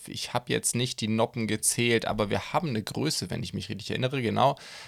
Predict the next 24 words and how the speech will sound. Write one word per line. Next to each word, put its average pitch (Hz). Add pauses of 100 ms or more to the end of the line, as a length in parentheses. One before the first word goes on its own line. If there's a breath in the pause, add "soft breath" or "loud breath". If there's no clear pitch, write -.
(120)
Der 117
Oschi 147
ist 151
fünfundsechzig 143
Zentimeter 110
lang, 151
also 123
da 107
geht 123
schon 143
ganz -
gut 139
Zug -
rein. 165 (340 loud breath)
Äh, 120
siebenunddreißig 113
breit, 110
knapp 107
über 101
zwanzig 101
hoch, 127
fast -
einundzwanzig 117
Zentimeter. 107